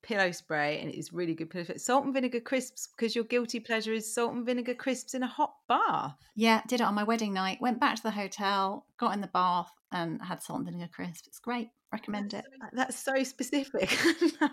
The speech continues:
Speaker 1: it. I feel like I'm gonna have to try it. And cashmere socks, which, yeah, they are a bit of an ultimate luxury, aren't they?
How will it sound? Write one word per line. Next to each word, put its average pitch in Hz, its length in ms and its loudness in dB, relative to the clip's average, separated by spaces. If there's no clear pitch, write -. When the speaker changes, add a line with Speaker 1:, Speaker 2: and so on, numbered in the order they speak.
Speaker 1:
it. - 260 -6
I 233 80 -2
feel 294 100 10
like 294 200 4
I'm 269 120 8
gonna 262 120 8
have 233 140 6
to 214 80 -8
try 226 280 4
it. - 80 -2
And 233 180 -2
cashmere 240 420 0
socks, 226 420 0
which, - 440 -4
yeah, 160 320 0
they 208 200 6
are 196 260 8
a 190 60 -4
bit - 180 2
of 185 60 0
an 190 60 0
ultimate 175 400 -2
luxury, 160 420 -2
aren't 160 160 -4
they? 147 280 -8